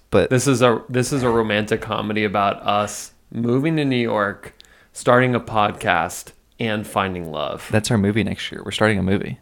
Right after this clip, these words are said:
Speaker 2: Yes. We are kickstarting a movie. Production starts regardless of how much we get in September. You know, all the streets in New York are gonna be shut down.
Speaker 1: Right.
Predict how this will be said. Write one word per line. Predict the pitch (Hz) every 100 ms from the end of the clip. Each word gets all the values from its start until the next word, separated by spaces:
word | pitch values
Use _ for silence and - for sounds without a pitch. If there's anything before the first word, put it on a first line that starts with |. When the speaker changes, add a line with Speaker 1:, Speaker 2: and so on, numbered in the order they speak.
| _
Speaker 2:
Yes. | 110 78 - - - -
We | 110 107
are | 101
kickstarting | - 151 156 - 180 165 160
a | 160
movie. | 135 117 113 113
Production | - 113 107 117 - 135
starts | 123 - 123 117 -
regardless | 95 87 101 117 135 131
of | 123
how | 131
much | 127 123 -
we | 127
get | 113 107 98 95 - - - _ _
in | 107 120
September. | 131 135 - 117 104 92 90 95 - _ _ _ - _ _ _ _ -
You | 107
know, | 90 80 -
all | 98 113
the | 135
streets | 135 - 123 -
in | 120
New |
York | 110 107 107
are |
gonna | 92 - 98
be | 87
shut | 92 - 117 -
down. | 117 104 98 101
Speaker 1:
Right. | 107 95 92